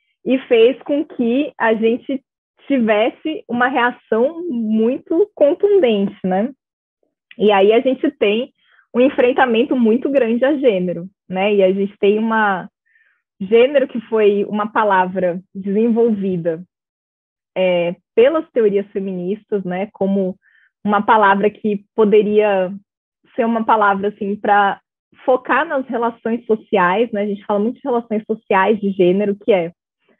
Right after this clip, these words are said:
o gênero é uma palavra que traz essa carga, que eu já disse, né, de compreender que existe uma construção cultural dos papéis masculinos e femininos na sociedade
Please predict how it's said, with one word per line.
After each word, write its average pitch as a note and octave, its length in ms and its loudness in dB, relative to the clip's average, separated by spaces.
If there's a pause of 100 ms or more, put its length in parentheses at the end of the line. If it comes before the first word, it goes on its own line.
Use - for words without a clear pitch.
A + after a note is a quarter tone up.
(380)
o G#3 60 -4
gênero B3 320 2
é - 20 0
uma C4+ 160 -2
palavra A3+ 340 0
que A3 120 -12
traz B3 440 -4
essa C#4+ 260 -6
carga, F#3 640 -4 (260)
que - 80 -6
eu F#3+ 80 0
já G3 160 0
disse, F#3 420 -4
né, F#3+ 160 -2
de A3 120 -6
compreender B3+ 720 0
que G3+ 160 -10
existe G#3+ 360 -6
uma A3+ 360 -6
construção B3 580 -4
cultural A#3+ 640 0
dos A3+ 140 -6 (100)
papéis G3 560 0 (720)
masculinos G3 720 -2
e G3+ 40 -6
femininos G3 580 -2
na F#3+ 140 -8
sociedade G3 840 -2